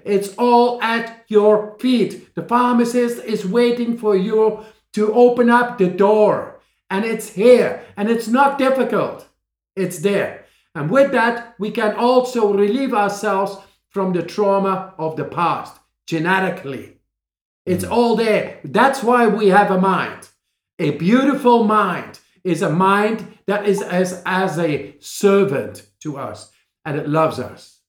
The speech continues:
Speaker 1: and it gives
Speaker 2: Yeah,
Speaker 1: love.
Speaker 2: the mind is a better servant than a master, you know, 'cause the master
Speaker 1: Yes.
Speaker 2: should be the, the master should be the soul. Now, I wanna talk to you about performance, because we've talked about a lot of the healing ways, but the breath work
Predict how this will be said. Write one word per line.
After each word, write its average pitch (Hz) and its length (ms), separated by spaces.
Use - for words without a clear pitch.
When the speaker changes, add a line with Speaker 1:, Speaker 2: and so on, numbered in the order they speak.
Speaker 1:
and 123 120
it 117 160
gives 107 280
Speaker 2:
Yeah, 117 120
Speaker 1:
love. 107 260
Speaker 2:
the 107 80
mind 110 340
is 104 100
a 104 60
better 117 280
servant 110 500
than 104 140
a 98 40
master, 101 600
you 101 120
know, 92 300
'cause 95 200
the 107 80
master 120 320
Speaker 1:
Yes. 160 160
Speaker 2:
should 101 120
be 104 120
the, 101 100
the 110 160
master 120 400
should 98 200
be 98 120
the 92 100
soul. 98 440
Now, 139 80
I 135 40
wanna 180 180
talk 165 240
to 160 80
you - 20
about 131 240
performance, 127 800
because 107 540
we've 110 120
talked 127 240
about 127 200
a - 20
lot 113 200
of 110 80
the 107 60
healing 127 380
ways, 98 320
but 117 280
the 123 80
breath 120 400
work 117 280